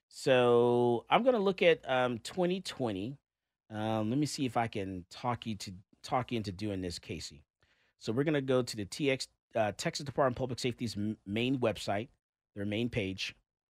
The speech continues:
We can do this for our viewers online.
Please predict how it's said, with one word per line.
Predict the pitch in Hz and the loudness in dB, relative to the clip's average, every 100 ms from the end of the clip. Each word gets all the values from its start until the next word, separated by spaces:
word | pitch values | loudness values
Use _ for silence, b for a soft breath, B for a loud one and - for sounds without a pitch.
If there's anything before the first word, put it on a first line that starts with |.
| _ _ _ _ _ _ _ _ _ _ _ _ _ _ _ _ - | _ _ _ _ _ _ _ _ _ _ _ _ _ _ _ _ -16
We | 95 | -12
can | 90 | -6
do | 104 | -2
this | 104 - | -2 -2
for | 120 104 | 0 2
our | 92 | 2
viewers | 98 113 104 104 | 0 -2 0 -2
online. | 104 101 95 98 | -2 -2 -2 -4